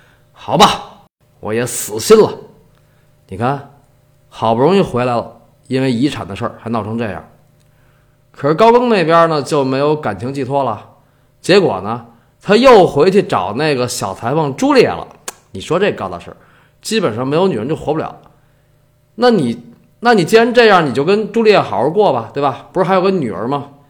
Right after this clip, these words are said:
那个女儿叫热尔梅娜，一家三口不是挺好的吗？不，高更回到巴黎以后的公开情人还不是这个小裁缝朱丽叶，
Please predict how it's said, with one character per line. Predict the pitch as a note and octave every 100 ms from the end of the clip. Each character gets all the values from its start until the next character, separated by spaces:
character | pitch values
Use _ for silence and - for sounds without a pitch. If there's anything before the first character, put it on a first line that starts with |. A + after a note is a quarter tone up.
| _
那 | F#3 F3+
个 |
女 | D3+ A2+
儿 | A2+
叫 | C#3+ E3 B2+ A#2
热 | C#3+ D#3
尔 |
梅 | G#2+ A#2+
娜， | D3+ - - _ _ _ _
一 | G3 G3
家 | G#3+
三 | G3+ G#3+ G3+
口 | B2+
不 | B2+ E3
是 |
挺 | D3+ F3
好 | A#2+
的 | F#2+
吗？ | A2 G#2 -
不， | C4 B3+ - - _ _ _ _ _ _ _
高 | - B3
更 | B3 B3+
回 | F#3 G#3
到 | G#3+
巴 | F3+ A3 A3
黎 | A3 F#3
以 |
后 | A#2 D#3+ E3+
的 | D3+
公 | D3+ A#3 A3
开 | G#3 G#3
情 | G3+ E3
人 | F#3 F#3+
还 | F#3+ G3
不 | G3 - D3 C4+
是 | B3 A3+
这 | E3 E3 B2+
个 | A#2
小 | - A#2+ G2+
裁 | - A#2+
缝 | C3+ A#2
朱 | D3+
丽 | D3
叶， | G2 E2